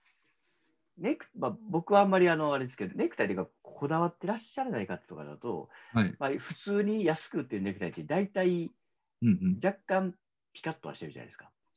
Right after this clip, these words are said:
Speaker 2: はいはいはい。
Speaker 1: なんていうかね、あの、そんなテカテカじゃないですけど、なんとなくこう、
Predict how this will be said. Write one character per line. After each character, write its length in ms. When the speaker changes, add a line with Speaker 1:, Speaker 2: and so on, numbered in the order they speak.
Speaker 2:
は 140
い 40
は 40
い 20
は 80
い。 20
Speaker 1:
な 20
ん 20
て 60
い 40
う 20
か 60
ね、 60
あ 160
の、 460
そ 160
ん 60
な 100
テ 120
カ 120
テ 100
カ 60
じ 100
ゃ 40
な 40
い 40
で 20
す 60
け 60
ど、 60
な 80
ん 60
と 80
な 140
く 120
こ 420
う、 20